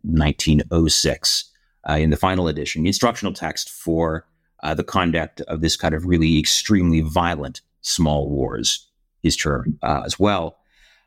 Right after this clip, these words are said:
He comes explicitly from a system of, of, of European, uh, racial hierarchies. He's explicitly pretty reactionary. He talks about colonial reformers and what have you, who he very much doesn't like.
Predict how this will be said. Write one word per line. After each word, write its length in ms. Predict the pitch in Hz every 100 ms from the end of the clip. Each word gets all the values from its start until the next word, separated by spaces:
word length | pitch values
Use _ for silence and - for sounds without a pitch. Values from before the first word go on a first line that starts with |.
| _ 135
He 100 | 135
comes 240 | 139 104
explicitly 520 | 101 - 143 - 98
from 120 | 90
a 40 | 87
system 280 | 90 - 92
of, 220 | 87 -
of, 260 | - 85 80
of 160 | 82
European, 680 | 85 85 - 85 78 80 80
uh, 240 | 78 78
racial 320 | 69 82 78 76
hierarchies. 680 | 82 80 82 80 78 78 -
He's 140 | 95
explicitly 520 | 95 - 139 127 110
pretty 220 | 95 104 85
reactionary. 680 | 87 85 - 90 90 92
He 80 | 92
talks 300 | 87 87 -
about 160 | 85 -
colonial 460 | 87 82 80 82
reformers 460 | 80 - 80 80 80
and 100 | 76
what 160 | 85 -
have 180 | 78
you, 160 | 80 78
who 80 | 76
he 80 | 78
very 160 | 80
much 220 | 73 -
doesn't 240 | 76 - -
like. 420 | 90 87 85